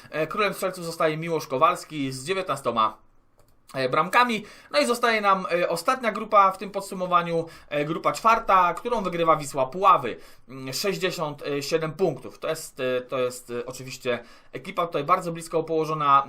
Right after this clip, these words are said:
Radomia. E, Motor, e, Lublin, e,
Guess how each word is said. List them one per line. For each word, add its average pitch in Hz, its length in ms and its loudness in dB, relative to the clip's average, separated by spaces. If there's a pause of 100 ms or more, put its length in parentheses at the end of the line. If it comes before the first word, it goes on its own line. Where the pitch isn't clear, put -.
(100)
Radomia. 180 640 4 (260)
E, 151 720 -2
Motor, 214 400 2
e, 185 300 2
Lublin, 185 540 -6
e, 170 40 -8